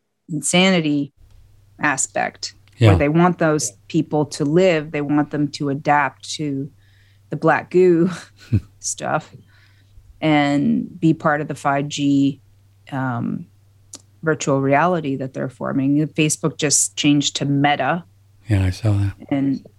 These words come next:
Speaker 1: and that's part of it too, because they're making an A I version of you. And I think their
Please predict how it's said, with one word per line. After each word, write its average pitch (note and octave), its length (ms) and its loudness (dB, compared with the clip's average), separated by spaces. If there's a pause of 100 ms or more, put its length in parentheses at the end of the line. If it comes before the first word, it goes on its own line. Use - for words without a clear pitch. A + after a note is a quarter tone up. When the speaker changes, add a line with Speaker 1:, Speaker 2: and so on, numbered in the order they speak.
(480)
Speaker 1:
and D3+ 220 2
that's D3 300 2
part D#3+ 380 0
of D3 140 -2
it C#3 240 -2
too, G#3 320 2
because C#3+ 480 -4
they're D#3 160 0
making D3 540 2
an C#3+ 200 4
A D#3 200 2
I D3 160 0
version E3 560 2
of D3 260 -6
you. E3 680 2 (760)
And C#3+ 760 2 (100)
I D#3+ 140 0
think D#3+ 500 -2
their C#3+ 380 0